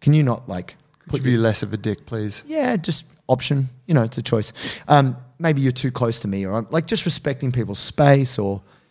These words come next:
Speaker 1: maybe someone just chips in to help you out, like, making an effort to do the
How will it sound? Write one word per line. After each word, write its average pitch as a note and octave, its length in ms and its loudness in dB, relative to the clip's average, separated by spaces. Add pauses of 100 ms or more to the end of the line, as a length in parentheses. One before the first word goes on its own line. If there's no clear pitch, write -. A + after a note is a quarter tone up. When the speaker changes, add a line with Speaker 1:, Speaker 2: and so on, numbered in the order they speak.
(240)
Speaker 1:
maybe D3 300 2
someone E3+ 300 4
just F3+ 260 -4
chips - 260 4
in G3+ 120 6
to G3 80 8
help F#3+ 240 2
you G#3 120 6
out, C#3 220 2
like, A#2+ 180 0
making C#3 400 2
an A2 120 -4
effort B2+ 400 -4
to - 140 -2
do B2+ 220 2
the A#2 240 -6